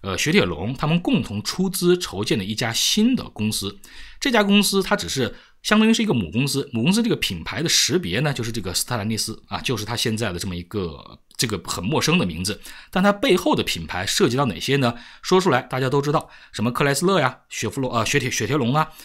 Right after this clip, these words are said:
还有这个道奇呀、呃，菲亚特呀、玛莎拉蒂呀、标致啊，这些车其实大家都知道，OK，都是像克莱斯勒、菲亚特旗下，包括像雪铁龙集团旗下的，对吧？所以呢，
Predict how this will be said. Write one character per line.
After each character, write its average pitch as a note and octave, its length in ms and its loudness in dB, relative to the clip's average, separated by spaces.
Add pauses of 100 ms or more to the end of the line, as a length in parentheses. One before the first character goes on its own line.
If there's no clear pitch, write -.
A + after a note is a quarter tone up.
(120)
还 C3 140 -2
有 B2 80 2
这 B2+ 140 0
个 G2 260 -4
道 B2+ 180 2
奇 - 220 0
呀、 C#3+ 200 -4 (120)
呃， F#2+ 240 -6
菲 D#3 120 -2
亚 D3+ 120 2
特 E3+ 200 0
呀、 A#2 220 0 (120)
玛 G2 120 -10
莎 C#3 100 -2
拉 D3+ 140 2
蒂 F#3+ 160 -2
呀、 C3+ 180 2 (220)
标 E3+ 220 4
致 - 300 -4 (120)
啊， E3 100 -10
这 C4 120 0
些 G3+ 120 2
车 C#3+ 200 0
其 A2+ 160 -2
实 A2 60 -6
大 G#2 100 -6
家 G#2+ 60 -2
都 G#2 80 -2
知 F#2+ 140 -8
道， F2 100 -6
OK， G#2 300 -8
都 D#3+ 140 0
是 G2+ 240 -4
像 F#2 240 -6
克 A#2+ 120 -8
莱 A2+ 100 -4
斯 A#2+ 120 -6
勒、 G2+ 240 -4
菲 B2+ 140 -6
亚 B2 60 -2
特 A#2+ 120 -4
旗 F#2+ 200 -4
下， F#2+ 240 -2
包 A2+ 180 -6
括 - 240 -8
像 G2 180 -6
雪 G2+ 120 -10
铁 G#2+ 100 -8
龙 F#2+ 160 -8
集 - 120 -10
团 F#2+ 200 -8
旗 F#2 160 -6
下 E3+ 140 -2
的， - 160 -12
对 - 80 -6
吧？ G2+ 80 -4 (520)
所 F3 140 2
以 G#3 100 6
呢， A2+ 200 4